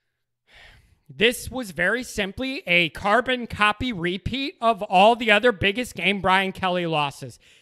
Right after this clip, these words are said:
A carbon copy. That is beyond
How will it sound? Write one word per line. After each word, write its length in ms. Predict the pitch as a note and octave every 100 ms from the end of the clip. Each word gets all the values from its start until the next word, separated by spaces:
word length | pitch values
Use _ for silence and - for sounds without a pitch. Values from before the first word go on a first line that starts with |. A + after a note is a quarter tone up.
| _ A3+
A 200 | G3 F3
carbon 1000 | - - C#4 D4+ D4 C#4+ C#4 C#4+ C#4+ A3+ _ _ _ _ _
copy. 680 | - - B3+ G#3 - C#3 F2 _ _ _ _
That 300 | C#3+ G#3 A3+ -
is 280 | G#3+ F#3+ C#3
beyond 1040 | G3 F#3 F3 G3 A3+ A3+ F#3+ F3 D#3+